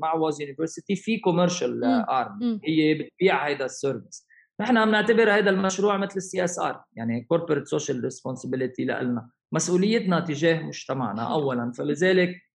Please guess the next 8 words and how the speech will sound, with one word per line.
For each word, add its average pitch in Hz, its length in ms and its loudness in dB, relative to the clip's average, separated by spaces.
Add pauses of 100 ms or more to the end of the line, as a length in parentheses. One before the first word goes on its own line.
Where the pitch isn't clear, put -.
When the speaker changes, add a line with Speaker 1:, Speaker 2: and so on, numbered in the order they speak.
(200)
Speaker 1:
آه، 143 420 0
الجزء 160 420 2
هيدا 175 320 2
من 156 160 -6
هالمشروع، 151 640 -4
هال-، 165 360 2
هال-، 170 420 4
آه، 139 420 -4